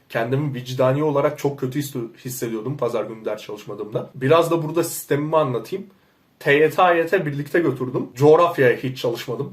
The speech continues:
Bence hiç gereği yok. Ve tarihe çok az çalışmıştım. Bence buradaki kritik hatalarımdan biri tarihe çok az çalışmaktı.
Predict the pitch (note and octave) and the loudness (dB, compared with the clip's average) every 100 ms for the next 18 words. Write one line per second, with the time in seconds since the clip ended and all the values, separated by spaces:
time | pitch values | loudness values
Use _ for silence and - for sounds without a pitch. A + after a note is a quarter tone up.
0 | - B2 B2+ B2 A#2+ - G#2+ G2+ C3 E3+ | -4 -2 0 -2 -6 -4 -4 -2 -4 -6
1 | - D3+ F#3 F3+ D3 D3 D#3+ - A#2 G#2+ | -6 2 2 4 2 4 2 0 -4 -6
2 | - A#2 G#2 - - F#3+ G3 _ _ _ | -6 -12 -12 -16 -8 -8 -8 _ _ _
3 | _ B2+ C3+ C3 C3+ C3 C3+ C3 C#3 C3+ | _ 0 2 2 0 0 0 0 -2 -6
4 | - C#3 B2+ - C3 B2+ B2 B2 B2+ B2 | -8 -6 -6 -2 0 2 2 2 0 -4
5 | B2 B2+ C3+ C3 A#2 B2 C3 C#3+ C3+ - | -4 -4 -4 -2 -2 0 -2 -2 -2 -4
6 | - - - - - F#3+ | -6 -16 -18 -18 -12 -12